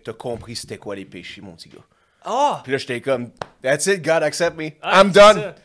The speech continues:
Speaker 2: c'est ça.
Speaker 1: I'm done. I'm blessed.
Speaker 2: Vraiment ?
Speaker 1: God fucking accepted me.
Speaker 2: Saint-, Saint-Pierre, t'avais déjà checké, là, il
Speaker 1: Saint-Pierre
Speaker 2: était
Speaker 1: m'a
Speaker 2: comme,
Speaker 1: check up.
Speaker 2: on l'ac-, on l'accepte.
Speaker 1: Ah ouais.
Speaker 2: En temps et lieu, là.
Speaker 1: Yeah.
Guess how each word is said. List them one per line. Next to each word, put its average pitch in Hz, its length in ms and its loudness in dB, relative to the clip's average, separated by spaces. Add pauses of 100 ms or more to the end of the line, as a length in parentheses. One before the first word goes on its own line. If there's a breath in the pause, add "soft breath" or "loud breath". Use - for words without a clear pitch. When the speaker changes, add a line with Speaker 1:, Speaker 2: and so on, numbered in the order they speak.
Speaker 2:
c'est - 140 -18
ça. - 220 -8
Speaker 1:
I'm 175 120 0
done. 190 340 6
I'm 165 140 -2
blessed. 190 460 2 (180)
Speaker 2:
Vraiment ? 156 420 -8
Speaker 1:
God 180 240 2
fucking 175 460 0
accepted 180 480 0
me. 139 200 -8
Speaker 2:
Saint-, - 0 -
Saint-Pierre, 202 580 -8
t'avais 160 240 -12
déjà 160 240 -16
checké, 180 380 -16
là, 170 80 -14
il - 20 -16
Speaker 1:
Saint-Pierre 156 400 -2
Speaker 2:
était 208 80 0
Speaker 1:
m'a 208 80 2
Speaker 2:
comme, 156 100 -12
Speaker 1:
check 214 200 -4
up. 196 180 2
Speaker 2:
on 143 80 -10
l'ac-, 151 420 -10
on 156 60 -8
l'accepte. 143 600 -12
Speaker 1:
Ah 110 140 -8
ouais. 120 200 -4
Speaker 2:
En - 40 -4
temps 190 180 -8
et 185 140 -10
lieu, 175 300 -10
là. 208 100 -16 (160)
Speaker 1:
Yeah. 120 240 -4